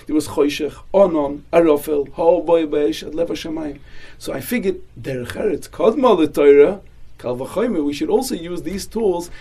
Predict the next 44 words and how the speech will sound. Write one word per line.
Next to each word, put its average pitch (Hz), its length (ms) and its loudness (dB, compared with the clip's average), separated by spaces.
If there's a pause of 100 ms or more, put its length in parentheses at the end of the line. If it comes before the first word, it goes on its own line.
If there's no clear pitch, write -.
(160)
and 147 220 -4
it 151 60 -4
should 135 160 -8
be 139 100 -2
visualized. 143 760 0
We 147 120 -6
should 147 220 -6
touch 185 260 -8
every 214 240 -4
channel, 175 400 -6
visual, 147 580 -4
auditory, 165 640 2 (220)
kinesthetic, 175 640 -4
tactile, 202 560 -4 (240)
that 151 220 -6
every 208 420 -2
parent 214 400 -6
should - 180 -12
feel 269 480 0
this 180 280 0
and 156 160 -4
see 254 360 -6
what 151 420 -8
they 180 160 -4
can 170 240 -10
do 156 180 -2
better. 139 440 -6 (300)
And 143 220 -6
this 156 200 -6
really 185 440 -6
transforms, 151 960 -6
and 127 360 -12 (1200)
it - 120 -8
makes 185 240 -6
mapeches - 580 -6
in - 80 -14
schools 156 400 -6
and, 135 140 -10
and, 123 240 -10
and 131 380 -6
parents. 135 260 -6
The 143 80 -8
question 202 400 -6
is 208 240 -4